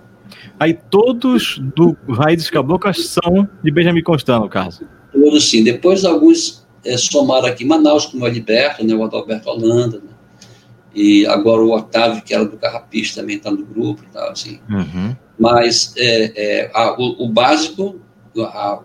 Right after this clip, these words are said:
Speaker 2: que começou foi eu com três alunos, o Osmar Oliveira, o Raimundo Angulo e o Júlio Lira. Alunos meus.
Speaker 1: Bom, e dentro do grupo vocês,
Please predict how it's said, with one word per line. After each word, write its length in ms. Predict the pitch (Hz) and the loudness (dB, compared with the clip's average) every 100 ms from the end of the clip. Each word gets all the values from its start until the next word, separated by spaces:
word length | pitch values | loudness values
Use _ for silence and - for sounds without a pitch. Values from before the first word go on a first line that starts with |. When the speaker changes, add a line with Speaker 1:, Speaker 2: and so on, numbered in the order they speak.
| _ | _
Speaker 2:
que 120 | 117 | -6
começou 800 | 131 127 120 - 127 147 - - | -4 -2 -2 0 4 4 2 -4
foi 280 | - - 120 | -10 -2 2
eu 240 | 131 151 - | 4 4 2
com 160 | - | -4
três 240 | 147 160 156 | 0 2 2
alunos, 320 | 131 113 113 | 0 0 2
o 60 | |
Osmar 360 | 117 113 117 113 | 0 0 0 2
Oliveira, 540 | 110 107 120 147 160 | 0 -2 -2 0 0
o 20 | 135 | -2
Raimundo 420 | 117 113 110 107 | -2 -2 -2 -4
Angulo 320 | 107 120 139 | -6 -6 -6
e 60 | 139 | -8
o 100 | 120 | -10
Júlio 220 | 135 135 | -10 -10
Lira. 300 | 113 - - - _ - _ _ - - _ _ _ | -8 -12 -12 -20 _ -20 _ _ -20 -20 _ _ _
Alunos 400 | 110 107 120 127 | -2 0 0 0
meus. 240 | 120 104 - - - - _ _ _ _ _ - - | 0 -2 -4 -16 -20 -20 _ _ _ _ _ -16 0
Speaker 1:
Bom, 180 | 196 - 170 | 0 2 -2
e 400 | 185 196 185 160 | 0 4 4 2
dentro 440 | 120 175 240 240 | 2 2 2 0
do 60 | 185 | 0
grupo 380 | 160 202 247 | 2 0 0
vocês, 840 | 196 196 - 175 190 196 - - | 0 -2 0 0 2 0 -6 -12